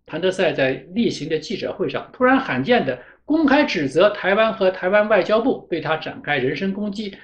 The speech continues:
说是他们搞种族歧视，对谭德赛搞种族歧视。谭德赛说呢，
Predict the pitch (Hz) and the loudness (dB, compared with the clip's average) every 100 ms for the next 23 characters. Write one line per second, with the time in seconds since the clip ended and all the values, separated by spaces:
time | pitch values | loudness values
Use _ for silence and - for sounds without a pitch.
0 | - - 185 175 185 202 196 135 120 - | -20 2 4 4 0 0 0 -2 -4 -10
1 | _ _ _ _ - 117 - 233 - 233 | _ _ _ _ -6 -4 -2 -6 -2 -2
2 | - - 151 135 - 147 175 165 139 117 | -2 -4 -4 -6 -6 -4 -4 -2 -2 -4
3 | 104 - 110 139 - - - - _ _ | -10 -10 -12 -12 -10 -10 -12 -16 _ _
4 | _ _ _ _ _ _ _ _ _ _ | _ _ _ _ _ _ _ _ _ _
5 | _ _ _ _ _ _ _ _ _ _ | _ _ _ _ _ _ _ _ _ _
6 | _ _ 185 208 214 202 - 196 139 | _ _ 0 4 4 4 2 -2 -2